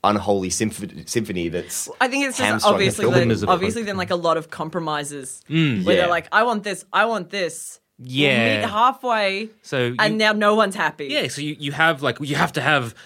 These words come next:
Speaker 3: the cave Thor moment, which I'm guessing is A, to set up a little bit of Ragnarok, even though it wasn't really, but I'm guessing to mostly have
Speaker 2: Why didn't you have that as
Speaker 3: him
Speaker 2: the fucking
Speaker 3: shirtless.
Speaker 2: back at, as the end credit scene then?
Speaker 3: Mm.
Speaker 2: 'Cause there wasn't an end credit scene. There was the mid credit
Speaker 1: Yeah,
Speaker 2: scene.
Speaker 1: you could have just,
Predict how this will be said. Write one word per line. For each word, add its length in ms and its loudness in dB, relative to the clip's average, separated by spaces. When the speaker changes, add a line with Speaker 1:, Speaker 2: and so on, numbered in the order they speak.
Speaker 3:
the 100 -2
cave 400 0
Thor 340 4
moment, 440 -2
which 200 -2
I'm 120 2
guessing 320 0
is 180 0
A, 160 4
to 80 -4
set 160 -2
up 140 0
a 20 -16
little 140 -4
bit 100 -2
of 120 -4
Ragnarok, 440 0
even 180 -2
though 80 2
it 60 -4
wasn't 200 0
really, 220 4
but 160 0
I'm 80 2
guessing 500 -4
to 120 -6
mostly 480 0
have 100 4
Speaker 2:
Why 200 6
didn't 200 0
you 140 2
have 200 4
that 160 4
as 80 4
Speaker 3:
him 180 4
Speaker 2:
the 40 -4
fucking 320 2
Speaker 3:
shirtless. 280 -4
Speaker 2:
back 420 2
at, 220 0
as 180 0
the 220 -2
end 200 -2
credit 380 -2
scene 300 -2
then? 340 -6
Speaker 3:
Mm. 160 -2
Speaker 2:
'Cause 140 2
there 100 2
wasn't 400 2
an 80 0
end 220 -2
credit 320 0
scene. 180 -4
There 140 4
was 160 -2
the 80 -4
mid 260 -2
credit 260 2
Speaker 1:
Yeah, 140 6
Speaker 2:
scene. 120 2
Speaker 1:
you 40 -2
could 80 -6
have 100 -10
just, 240 -8